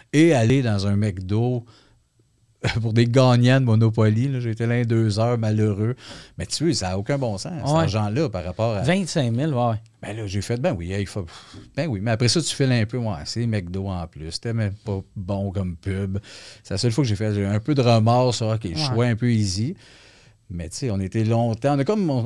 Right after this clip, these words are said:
Speaker 1: on s'est donné ce go-là en faisant. On fait tellement de quoi à gauche, on voit tellement pas tant de tickets, tu sais, en, même après vingt ans, même là, tu sais, on a notre fanbase, c'est des fidèles, ils ont tout ça, mais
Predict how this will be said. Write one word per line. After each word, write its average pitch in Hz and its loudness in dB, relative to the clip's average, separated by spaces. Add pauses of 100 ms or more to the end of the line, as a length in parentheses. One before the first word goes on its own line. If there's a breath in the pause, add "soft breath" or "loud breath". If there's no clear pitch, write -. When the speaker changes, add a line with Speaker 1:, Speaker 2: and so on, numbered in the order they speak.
(100)
Speaker 1:
on 120 0
s'est 139 0
donné 147 2
ce 147 2
go-là 117 4
en 123 0
faisant. 104 0 (960)
On - -12
fait - -10
tellement 107 2
de 107 2
quoi 117 2
à 104 2
gauche, 104 -2
on 90 -2
voit 92 -2
tellement 110 0
pas 120 -4
tant 110 -4
de 104 -2
tickets, 110 -6
tu 107 -8
sais, 85 -6
en, 82 -8
même 110 -4
après 104 -2
vingt 110 0
ans, 143 -4
même 135 -2
là, 135 0
tu 107 -10
sais, 117 -8
on 107 -4
a 110 0
notre 123 -2
fanbase, 120 0
c'est 101 -8
des 98 -4
fidèles, 110 -4
ils 104 -4
ont 92 -6
tout - -16
ça, 147 -6
mais 110 0